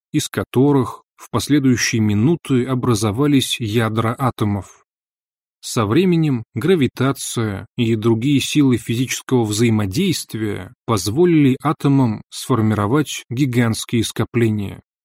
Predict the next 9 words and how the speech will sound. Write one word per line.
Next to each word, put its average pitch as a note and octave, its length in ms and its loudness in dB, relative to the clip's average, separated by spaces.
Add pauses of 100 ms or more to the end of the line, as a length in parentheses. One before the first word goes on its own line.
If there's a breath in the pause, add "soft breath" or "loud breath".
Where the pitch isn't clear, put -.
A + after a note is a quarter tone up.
(300)
Так - 480 -4
родились D3+ 560 2
звезды. G2+ 640 -2 (1200)
В A2 240 0
недрах B2 560 2
звезд G#2+ 640 -2 (100)
под A#2 140 -2
огромным B2+ 460 4
давлением A#2+ 840 2